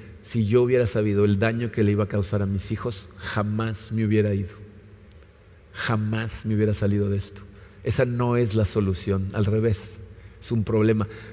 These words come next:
Le, fíjense, los índices de divorcio se conocen, casi siempre los publican por todos lados. ¿Saben que son más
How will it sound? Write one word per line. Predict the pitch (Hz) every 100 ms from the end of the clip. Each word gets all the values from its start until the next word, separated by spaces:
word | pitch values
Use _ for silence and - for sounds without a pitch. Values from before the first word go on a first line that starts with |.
| -
Le, | 113 - - -
fíjense, | 113 113
los | 110 -
índices | 151 127 113 107
de |
divorcio | 107 107 123 117
se | 107
conocen, | 202 202 120 117 101 92 -
casi | 127 107 104
siempre | 120 113 113
los | 101 92
publican | 113 107 110 113
por | 104 98
todos | 117 110
lados. | 120 104 - - -
¿Saben | - 139 139
que |
son | - 135 131
más | 135 -